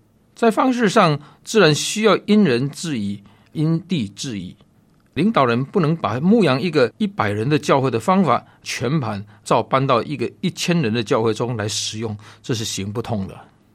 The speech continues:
第三，长期做领导的领袖会透过观察被自己领导的人，就是指下属，去决定领导的风格。久经考验的领导注意观察和了解团队的成员，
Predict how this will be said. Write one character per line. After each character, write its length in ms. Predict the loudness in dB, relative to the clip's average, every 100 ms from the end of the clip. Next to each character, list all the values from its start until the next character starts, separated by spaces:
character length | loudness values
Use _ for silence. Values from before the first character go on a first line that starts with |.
| _ _ _
第 120 | -6 -2
三， 260 | 0 0 -6 _ _
长 300 | -10 0 2
期 180 | 2 0
做 260 | 0 2 2
领 240 | 4 2
导 220 | 2 0
的 280 | 2 2 0 -2
领 240 | -6 0
袖 240 | 2 0 -2 _ _
会 140 | -2
透 280 | 0 0 2
过 120 | 2
观 320 | 4 4 4 2
察 260 | 2 -2 -4 _
被 140 | 0 0
自 260 | 0 0
己 100 | 2
领 220 | 2 2 0
导 180 | 0
的 120 | 2 2
人， 300 | 0 -4 -6 _
就 100 | -8
是 140 | -4 -4
指 180 | -6 -8
下 300 | 0 0 0
属， 260 | -4 -14 _ _ _
去 260 | -4 0 0
决 240 | 0 -2
定 240 | 2 0 0
领 260 | 2 2
导 140 | 2 -2
的 80 |
风 240 | -4 -4 -4
格。 160 | -6 -12 _ _ _ _ _ _
久 180 | 2 4
经 200 | 4 2
考 340 | 0 2 4
验 180 | 4 4
的 300 | 2 2 -2
领 180 | -4 -2
导 180 | -2 -4 _
注 240 | -2 2 2
意 80 | 2
观 260 | 4 4
察 240 | 4 0 -4
和 160 | -8 -2
了 240 | 2 2
解 200 | 2 -2
团 320 | -4 -2 0 2
队 160 | 2
的 60 | 2
成 240 | -2 -2
员， 160 | 0